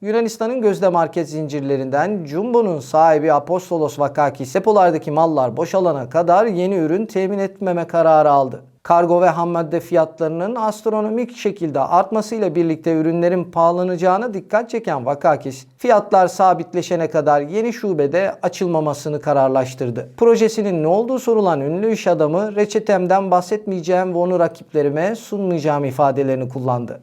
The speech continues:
Bir başka habere dönüyorum. Glikanera katilinin avukatı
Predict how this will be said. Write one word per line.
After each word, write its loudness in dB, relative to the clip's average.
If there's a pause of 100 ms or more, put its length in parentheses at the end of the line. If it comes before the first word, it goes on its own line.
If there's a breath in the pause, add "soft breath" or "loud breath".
(160)
Bir -2
başka 2
habere 2
dönüyorum. -2
Glikanera -2
katilinin 0
avukatı 2